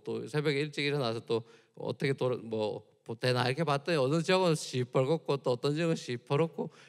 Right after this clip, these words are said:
뭐 난리도 아니고 <laughs> 나라가 완전히 뭐 전 잘 모르지만 하여튼 막 그렇게 갈라져 있는 게 그냥 화면으로도 보입디다. <laughs> 근데 그분들을 이렇게 보면서 기도도 나오고,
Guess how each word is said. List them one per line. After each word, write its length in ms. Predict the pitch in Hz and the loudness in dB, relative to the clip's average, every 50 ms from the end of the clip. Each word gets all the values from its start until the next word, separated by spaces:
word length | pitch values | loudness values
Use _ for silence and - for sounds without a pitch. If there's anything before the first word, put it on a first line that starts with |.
| - _ _ _ - | -20 _ _ _ -4
뭐 220 | - 147 151 147 131 | 0 2 2 2 4
난리도 420 | 127 127 151 180 196 226 214 202 | 4 4 4 4 4 4 4 4
아니고 220 | 147 143 - - 226 | 4 4 4 4 2
<laughs> 80 | 170 135 | 2 2
나라가 460 | 127 - 202 196 196 185 160 170 - - | 0 2 2 0 0 0 0 -2 -2 -2
완전히 540 | 135 - 117 - 127 113 147 143 147 156 | -2 -4 -4 -6 -8 -8 -8 -8 -6 -6
뭐 220 | 156 139 127 123 139 - - - - - 151 - | -8 -6 -6 -8 -8 -8 -12 -20 -20 -20 -14 -6
전 260 | - 269 - 175 151 | -2 0 2 2 2
잘 200 | - 262 247 196 | 2 4 4 4
모르지만 680 | 160 113 110 107 120 151 170 170 - - 131 139 143 | 4 2 2 2 2 0 -2 -6 -6 -4 -2 -2 0
하여튼 340 | - - 185 180 - - 185 175 | 0 0 0 -2 -4 -8 -6 -2
막 420 | 170 180 185 381 - - - _ _ | -2 0 0 -2 -4 -8 -18 _ _
그렇게 200 | - 175 160 - | -4 -4 -4 -4
갈라져 480 | 151 - - 147 175 220 240 214 208 202 | -4 0 4 6 8 8 8 8 6 6
있는 200 | 196 196 202 202 | 4 4 4 4
게 100 | 196 190 | 4 4
그냥 220 | 190 180 175 165 - - - - _ _ _ _ _ _ _ | 4 4 4 2 0 -4 -14 -20 _ _ _ _ _ _ _
화면으로도 800 | - 247 262 262 262 277 269 262 247 220 180 160 143 151 139 - | 2 4 4 4 4 2 4 4 4 4 4 4 2 0 0 0
보입디다. 800 | - 120 131 165 208 - - 160 127 - 156 - - 101 92 139 - _ - 151 - _ _ _ _ | 0 2 2 2 2 0 -4 -6 -6 -6 -8 -14 -14 -16 -16 -16 -16 _ -20 -20 -20 _ _ _ _
<laughs> 520 | _ _ _ _ _ _ _ _ _ _ | _ _ _ _ _ _ _ _ _ _
근데 180 | - 190 214 202 | 2 4 4 6
그분들을 680 | 160 190 214 220 220 220 240 233 220 226 226 214 202 | 6 4 2 2 2 0 -2 0 4 6 6 6 6
이렇게 200 | 196 185 - 196 | 4 2 2 -2
보면서 480 | 160 - - 180 196 202 190 165 175 165 | 0 2 2 4 4 4 4 4 2 2
기도도 360 | - 185 185 214 214 190 180 | 2 2 4 4 4 4 4
나오고, 840 | 151 135 107 113 117 135 135 127 117 110 110 113 107 95 143 127 - | 4 2 2 2 2 0 0 0 0 0 2 0 0 -2 -4 -8 -16